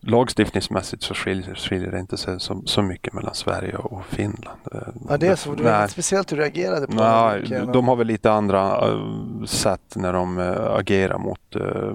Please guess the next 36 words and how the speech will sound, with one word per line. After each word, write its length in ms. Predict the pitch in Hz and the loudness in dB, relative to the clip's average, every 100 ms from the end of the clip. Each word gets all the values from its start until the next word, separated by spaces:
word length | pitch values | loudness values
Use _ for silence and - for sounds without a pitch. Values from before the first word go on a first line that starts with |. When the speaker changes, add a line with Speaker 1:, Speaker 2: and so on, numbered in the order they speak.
| 107 110 - 104 104 | -6 -8 -10 -10 0
Speaker 1:
brottslingar. 560 | 95 - - 101 101 - - - - - 135 | 0 0 -4 -4 -8 -12 -20 -18 -12 -8 -6
Speaker 2:
Okej. 260 | - 120 131 - - - - _ | -4 -6 -6 -10 -12 -14 -16 _
Speaker 1:
De 260 | 101 104 101 | 0 2 4
tillämpar 420 | 98 92 - 95 | 4 2 0 0
ju 80 | 95 | 2
mycket 300 | 95 - 90 | 0 -2 -4
mer 140 | 90 | -4
laga 280 | 90 90 90 | -2 -4 -2
befogenhet 760 | 92 - 104 98 90 - - | -4 0 0 0 -6 -6 -8
till 140 | - - | -8 -8
exempel 480 | - - - - - | -8 -8 -6 -6 -6
om 160 | - | -10
det 60 | - | -10
är 100 | 101 | -8
något 140 | 107 | -6
sånt. 340 | - - - - | -4 -6 -6 -4
Så 100 | - | -4
att 280 | - - - 120 | -4 -4 -4 -2
Speaker 2:
Okej. 260 | 117 101 | -2 0
Speaker 1:
då, 180 | 110 107 | 0 0
då, 340 | 104 104 101 107 | 0 0 0 0
eh, 280 | 107 104 107 107 107 - - - - - - | 0 -2 -2 -6 -10 -16 -18 -20 -20 -20 -8
då, 320 | 120 117 120 123 120 127 127 113 - - | -4 -2 -2 -6 -8 -12 -12 -16 -18 -4
eh, 80 | - - 98 | -4 0 0
använder 300 | 98 95 95 | 2 0 2
de, 240 | 95 92 - - - | 0 0 -4 -6 -10
vad 220 | - - | -14 -12
ska 140 | - | -6
man 60 | 98 | -4
säga, 300 | 98 95 92 - _ - - - | -2 -2 -2 -6 _ -10 -10 2
maktmedel 800 | 113 120 - - 98 92 98 101 | 4 4 2 -2 0 0 -2 -4
som 160 | 104 | -6
de 100 | 101 | -6
kallar 280 | - - - | -4 -4 -4
det 60 | - | -10
för, 280 | - - | -12 -16